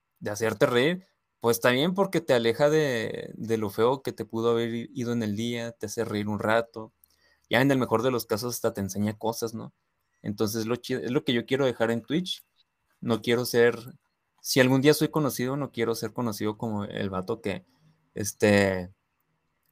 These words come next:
que hace troleos o bromas, o, o sea, es como, no, así como que el vato que te entras y te entretienes,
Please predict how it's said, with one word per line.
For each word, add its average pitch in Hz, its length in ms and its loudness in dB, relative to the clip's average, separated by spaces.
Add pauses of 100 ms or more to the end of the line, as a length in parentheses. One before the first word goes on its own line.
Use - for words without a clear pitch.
(200)
que 107 420 6
hace 110 1000 4
troleos 110 640 6
o 101 140 -2
bromas, 104 540 2
o, 98 120 -6
o - 200 -12
sea, - 140 -6
es 101 80 -8
como, 139 260 -8
no, 107 140 -6 (220)
así - 200 -12
como 110 200 -8
que 104 80 -8
el 95 80 -6
vato 98 260 -6
que 117 120 -2 (300)
te 113 100 2
entras 151 280 2
y 123 40 -10
te - 80 2
entretienes, 123 720 0